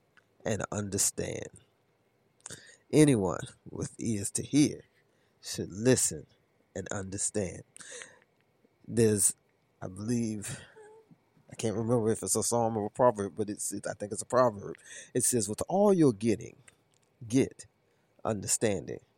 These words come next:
meaning that everything we receive from the word, we should understand, or we should seek to receive understanding.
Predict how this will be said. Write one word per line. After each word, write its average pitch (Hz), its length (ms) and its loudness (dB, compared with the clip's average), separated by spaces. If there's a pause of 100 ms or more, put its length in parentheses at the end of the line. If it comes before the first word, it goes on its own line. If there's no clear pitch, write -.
(720)
meaning 131 560 2
that 82 260 -6 (1080)
everything 156 540 4
we 127 160 4
receive 110 760 -2 (1000)
from 139 220 2
the 117 80 0
word, 131 460 6 (840)
we 131 160 2
should 127 220 -2
understand, 110 720 -4
or 107 160 0
we 113 100 0
should 113 280 -4 (200)
seek - 460 6
to 123 200 -2
receive 117 800 0
understanding. 104 840 0